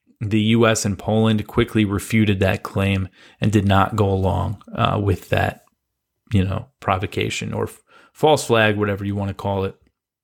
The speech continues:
All right, so the next one here, U S and Canadian warships sail through the Taiwan Strait.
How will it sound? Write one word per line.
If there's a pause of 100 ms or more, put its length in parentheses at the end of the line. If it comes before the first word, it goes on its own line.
(1300)
All
right,
so
the
next
one
here,
U
S
and
Canadian
warships
sail
through
the
Taiwan
Strait.